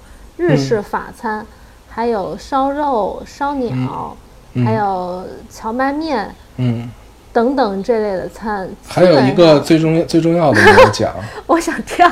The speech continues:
Speaker 2: 过去。
Speaker 1: 没有，没有。
Speaker 2: 就还安排了一顿比较游客的蟹道乐。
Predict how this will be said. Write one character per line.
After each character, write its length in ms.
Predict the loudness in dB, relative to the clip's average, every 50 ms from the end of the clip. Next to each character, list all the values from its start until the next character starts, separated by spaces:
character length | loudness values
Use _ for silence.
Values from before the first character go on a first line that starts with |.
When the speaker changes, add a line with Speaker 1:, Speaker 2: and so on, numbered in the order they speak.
| 4 4
Speaker 2:
过 140 | 4 4 2
去。 200 | 2 -2 -2 0 0 0 0 -2 -10 -10 -8 -6 -6 -4 -2
Speaker 1:
没 80 | 0 2
有， 140 | 2 0
没 60 | 0 -2
有。 40 |
Speaker 2:
就 80 | 0 2 2 2 2
还 180 | 2 2 2
安 260 | 2 2 0 -2 -2 0
排 120 | 0 0
了 120 | 2 2
一 60 | 2 2
顿 420 | 2 2 2 2 2 0 -2 -2 -4
比 80 | -2 0
较 160 | 2 2 2
游 240 | 2 0 -2 -4 -4
客 240 | -6 -6 -2 -2 -2
的 100 | -2 -2
蟹 240 | -6 -6 -2 -2
道 280 | -2 0 0 -2 -2 -2
乐。 280 | 2 2 2 2 0